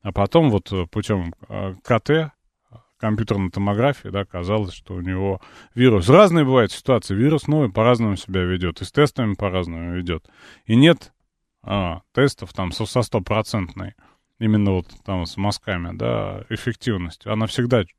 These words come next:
меньше. Самое главное — здоровье вашей маме, несмотря на ваш такой бодрый негативный настрой, я думаю, что кончится всё хорошо.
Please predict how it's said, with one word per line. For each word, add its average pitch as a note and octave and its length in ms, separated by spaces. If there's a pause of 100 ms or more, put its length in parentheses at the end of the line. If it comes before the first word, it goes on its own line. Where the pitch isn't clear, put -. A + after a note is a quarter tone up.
(140)
меньше. G#2 460 (1120)
Самое F#3 320
главное — F3+ 200
здоровье D#3+ 400
вашей A2+ 300
маме, D3+ 400 (260)
несмотря A#2+ 540
на A2 120
ваш G#2+ 180
такой G2+ 380 (1300)
бодрый A#2+ 440
негативный G2+ 560
настрой, A#2 400
я G#2 140
думаю, C3 240
что F2+ 180
кончится - 440
всё G2 160
хорошо. - 520